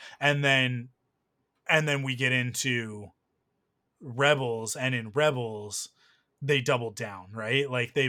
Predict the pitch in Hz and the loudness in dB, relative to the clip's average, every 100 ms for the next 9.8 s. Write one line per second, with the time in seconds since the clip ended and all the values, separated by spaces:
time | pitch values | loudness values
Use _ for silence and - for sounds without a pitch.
0 | 131 127 127 - - 135 135 123 104 117 | 0 0 0 -2 -2 -2 -2 -4 -6 -6
1 | 117 113 110 - 117 107 120 110 104 107 | -6 -10 -10 -6 -6 -6 -10 -10 -10 -12
2 | 104 107 104 113 107 120 107 123 104 101 | -12 -10 -10 -10 -10 -12 -12 -12 -12 -14
3 | 107 110 113 117 - 131 127 - 127 143 | -12 -10 -10 -12 -8 -8 -6 -6 -8 -8
4 | 143 - - - - _ 131 120 110 107 | -8 -8 -12 -20 -20 _ -2 -2 -2 -12
5 | - 113 135 123 110 98 101 101 95 - | -12 -10 -4 -6 -6 -14 -18 -18 -20 -20
6 | 98 - - 135 110 _ - - - - | -20 -10 -4 -4 -4 _ -20 -20 -12 -2
7 | 143 156 147 147 131 139 127 - 117 120 | 0 2 2 2 0 -4 -4 -8 -6 -6
8 | 110 107 117 117 107 - 107 104 101 101 | -6 -8 -12 -10 -12 -10 -10 -12 -16 -18
9 | 104 107 101 104 123 156 175 | -18 -18 -14 -12 -8 -2 -2